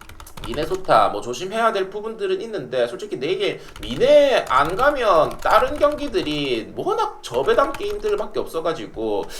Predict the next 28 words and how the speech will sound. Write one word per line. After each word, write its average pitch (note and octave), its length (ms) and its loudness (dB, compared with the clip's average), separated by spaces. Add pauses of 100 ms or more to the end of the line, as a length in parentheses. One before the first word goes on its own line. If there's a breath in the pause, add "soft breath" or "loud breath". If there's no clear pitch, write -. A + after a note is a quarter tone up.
(120)
미네 C#3+ 380 -4
일점오 F#3 600 -2
배당 C#3+ 520 4
나쁘지 G#2 440 -2
않아 D3 180 0
보인다. F2+ 640 0 (200)
음, G2 260 -10 (120)
알겠죠? G2 600 -2
게다가 G2+ 380 0
뭐 F#2+ 160 -4
홈에서도 C3 460 -4
지금 G#2+ 240 -12
계속 F#2+ 280 -14
연승 G2 260 -12
중이기도 G2+ 360 -12
하고, F#2 340 -8
지금 B2+ 180 -10
홈에서 E3 300 -2
팔 G#3 160 -2
연승인가 E3 600 0
구 C3+ 80 -6
연승인가 A#2 560 -4 (260 loud breath)
홈에서 D#3+ 240 -8
또 B2+ 100 -4
연승 B2 280 -8
중이기도 C3 320 -8
한 C3 120 -8
미네소타라서, G2+ 760 -4